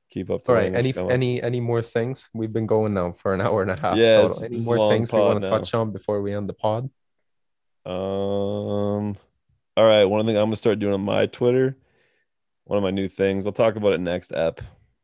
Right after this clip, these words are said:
Speaker 1: Um, start breaking down song lyrics more and, like, pulling language from all, like, songs from all the different languages I'm studying. So it's gonna be, like, my new, like, little pet project for second languages.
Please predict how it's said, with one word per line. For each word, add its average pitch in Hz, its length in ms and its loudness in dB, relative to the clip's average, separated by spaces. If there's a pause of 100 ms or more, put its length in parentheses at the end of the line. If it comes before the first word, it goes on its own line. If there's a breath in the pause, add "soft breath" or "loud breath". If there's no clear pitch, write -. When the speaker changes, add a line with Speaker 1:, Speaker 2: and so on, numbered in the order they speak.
(160)
Speaker 1:
Um, 87 440 -6
start 95 300 -4
breaking 92 340 -4
down 87 280 -6
song 92 440 -6
lyrics 107 360 -6
more 110 340 -6 (880)
and, 87 480 -6
like, 87 320 -8
pulling 92 300 0
language 78 560 -6 (100)
from 87 360 -6 (360)
all, 82 280 -4
like, 92 140 -8
songs 98 480 -2
from 95 120 -6
all 87 100 0
the 80 80 -4
different - 280 -8
languages - 340 -10
I'm - 120 -10
studying. - 500 -6
So - 80 -16
it's - 100 -14
gonna 107 140 -4
be, 98 60 -2
like, 90 140 -4
my 80 120 -6
new, 85 240 -6
like, 78 340 -8 (1120)
little 90 320 -4 (140)
pet - 260 0
project 82 600 -2
for - 160 -10
second - 360 -6
languages. - 640 -12